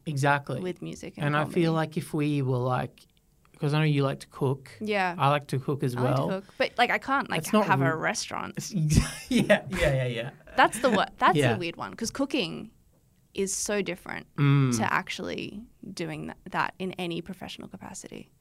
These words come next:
Speaker 1: Yeah. But it's also a necessity. It's,
Speaker 2: Yeah.
Speaker 1: it's like, it's, you're doing it because you need to eat. It's not like, "I'm just doing this for fun and I throw
Speaker 2: Yeah.
Speaker 1: the food away."
Speaker 2: Yeah.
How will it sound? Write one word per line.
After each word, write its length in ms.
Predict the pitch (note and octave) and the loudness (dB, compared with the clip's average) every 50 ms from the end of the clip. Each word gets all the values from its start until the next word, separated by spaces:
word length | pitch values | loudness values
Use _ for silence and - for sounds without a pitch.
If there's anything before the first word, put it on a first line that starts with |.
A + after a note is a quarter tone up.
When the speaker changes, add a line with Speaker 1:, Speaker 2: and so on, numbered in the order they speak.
| _ _ - | _ _ -4
Speaker 1:
Yeah. 380 | D#3 C3+ C#3 C#3 C3+ C3 B2 A#2+ - - _ _ _ _ - - - - _ | 0 2 4 4 4 2 0 -2 -8 -14 _ _ _ _ -16 -16 -16 -4 _
But 100 | - F3+ | 4 4
it's 160 | F#3+ F#3+ F#3+ | 4 6 6
also 260 | A3 G3 F#3+ - G3+ | 4 4 4 4 4
a 60 | E3 D#3+ | 4 4
necessity. 720 | D3 C3 C#3 - B2+ B2 - - C3 - - - - - - _ _ - | 4 2 0 -2 -4 -4 -6 -8 -10 -12 -12 -14 -16 -18 -18 _ _ -10
It's, 100 | D#3+ D#3 | -8 -4
Speaker 2:
Yeah. 400 | G3 G3 F#3+ F3 E3+ E3+ E3+ E3+ | -2 0 0 2 2 2 0 0
Speaker 1:
it's 80 | E3+ D#3+ | 0 0
like, 320 | C3 C3 B2+ - - - - | -2 -4 -6 -8 -12 -10 -10
it's, 480 | E3 C#3 - - - - - - - - - _ | -8 -8 -6 -8 -8 -8 -10 -12 -12 -14 -14 _
you're 140 | D#3+ C#3+ C3+ | -2 -2 0
doing 280 | C3 C#3 C3+ C3+ C3+ C3+ | 2 4 4 4 4 2
it 80 | C3+ | 0
because 240 | C3 C3 - C#3 B2 | -2 -4 -6 -6 -4
you 40 | C3 | -4
need 200 | B2+ B2 C3 B2+ | -4 -4 -4 -8
to 100 | C3 - - | -10 -12 -14
eat. 240 | - A2 - - - _ _ | -16 -16 -16 -18 -20 _ _
It's 180 | - - - - | -10 -8 -4 -4
not 140 | D#3+ - C#3+ | -4 -2 -2
like, 240 | C#3 C#3 C#3 - - | -4 -4 -4 -4 -2
"I'm 100 | D#3 E3+ | -2 -2
just 160 | A3+ C#4+ - | 0 -2 -4
doing 160 | - E4 D#4+ C#4+ | -2 -2 0 0
this 160 | C4 A#3+ - | -2 -4 -6
for 60 | - | -10
fun 380 | - - D#3 F3+ G#3+ G3 C#3 C#3 | -8 -4 0 0 2 4 4 4
and 80 | C#3+ D3+ | 4 2
I 60 | E3+ | 2
throw 80 | E3+ G#3 | 0 0
Speaker 2:
Yeah. 160 | F#3+ E3 E3 | 2 2 2
Speaker 1:
the 100 | D#3+ D#3 | 2 0
food 240 | D3 - D3+ D#3 E3 | 0 0 -2 0 0
away." 320 | D3+ - - - - - - _ | -2 -4 -6 -8 -12 -16 -16 _
Speaker 2:
Yeah. 560 | - A#3+ A3+ A3 G#3+ G#3 G#3 G#3 G3 G3 G3 | -6 -2 -2 0 2 4 4 4 4 4 -2